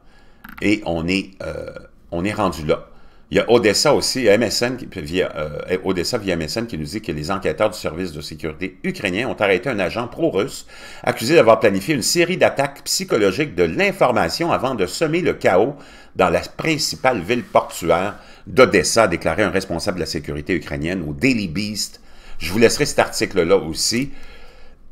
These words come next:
<coughs> Et, euh, Poutine menace de, menace une guerre, mais les Russes sont-ils prêts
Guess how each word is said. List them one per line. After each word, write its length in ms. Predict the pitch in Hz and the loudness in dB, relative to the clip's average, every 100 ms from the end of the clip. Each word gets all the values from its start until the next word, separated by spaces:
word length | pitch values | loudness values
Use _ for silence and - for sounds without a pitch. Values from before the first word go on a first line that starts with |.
| - | -2
<coughs> 640 | - - 127 76 - - | 0 0 0 -4 -6 2
Et, 320 | 123 139 - - - - - - - - | 4 4 -2 -20 -20 -20 -20 -20 -10 2
euh, 340 | 85 80 76 - - - - - - - - - - - - | 4 4 2 -4 -20 -20 -20 -20 -20 -20 -20 -18 -14 -14 -8
Poutine 320 | 117 - 151 | -4 6 6
menace 400 | 120 107 120 - | 6 4 4 2
de, 320 | 92 90 65 - | 0 -2 -4 -4
menace 260 | 92 104 | -2 -2
une 120 | 90 76 | -2 4
guerre, 200 | 117 131 | 4 4
mais 80 | |
les 140 | 90 87 | 2 4
Russes 180 | 110 - | 2 0
sont-ils 380 | 92 - 82 | -4 -2 -4
prêts 360 | 73 110 151 - | 0 2 2 -2